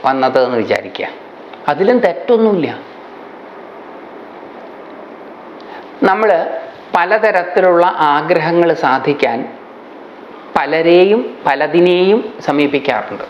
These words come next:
ഉദാഹരണത്തിന് തണുപ്പ് കാലത്ത് ചൂടുവെള്ളം കിട്ടാൻ നമ്മൾ വാട്ടർ ഹീറ്ററുകളെ ആശ്രയിക്കാറുണ്ട്. ന-, ചൂട് കാലത്ത് തണുപ്പ് കിട്ടുവാൻ വേണ്ടിയിട്ട്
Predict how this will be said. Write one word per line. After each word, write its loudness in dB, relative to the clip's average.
ഉദാഹരണത്തിന് 0
തണുപ്പ് 0
കാലത്ത് 0
ചൂടുവെള്ളം 4
കിട്ടാൻ -4
നമ്മൾ 2
വാട്ടർ 2
ഹീറ്ററുകളെ 2
ആശ്രയിക്കാറുണ്ട്. -6
ന-, 4
ചൂട് 6
കാലത്ത് 4
തണുപ്പ് 0
കിട്ടുവാൻ 4
വേണ്ടിയിട്ട് 2